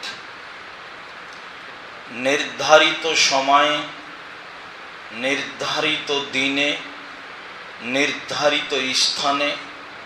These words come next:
এক বিশেষ পদ্ধতিতে ইবাদতের নাম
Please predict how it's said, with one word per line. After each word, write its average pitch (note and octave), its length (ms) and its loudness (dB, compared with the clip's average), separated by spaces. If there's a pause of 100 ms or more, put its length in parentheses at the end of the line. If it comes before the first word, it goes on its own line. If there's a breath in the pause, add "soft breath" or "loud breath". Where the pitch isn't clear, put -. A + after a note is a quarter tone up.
(640)
এক C#3 180 4 (460)
বিশেষ D3+ 800 4 (1200)
পদ্ধতিতে D3 960 2 (380)
ইবাদতের D3 800 6
নাম C3+ 340 6